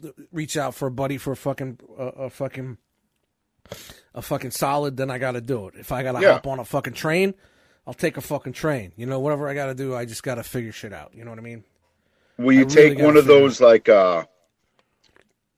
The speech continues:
Speaker 2: remember on Chips when Ponch and John had, like, they would ride the little fucking,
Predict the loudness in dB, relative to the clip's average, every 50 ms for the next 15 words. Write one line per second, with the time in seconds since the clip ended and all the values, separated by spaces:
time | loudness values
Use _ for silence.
0 | _ _ 0 6 6 8 10 10 8 8 8 4 0 -2 -2 -2 -2 -2 4 6
1 | 6 6 6 2 -8 -10 -10 -10 -14 -16 _ _ _ _ _ _ _ _ _ _
2 | _ _ _ _ _ 0 0 0 2 2 4 4 4 4 4 0 0 4 6 8
3 | 8 8 8 6 4 6 6 6 6 6 6 6 8 8 8 6 4 2 2 2
4 | 0 0 -2 4 6 8 8 8 6 4 0 -2 0 0 0 0 2 4 4 4
5 | 6 4 0 -2 -2 -4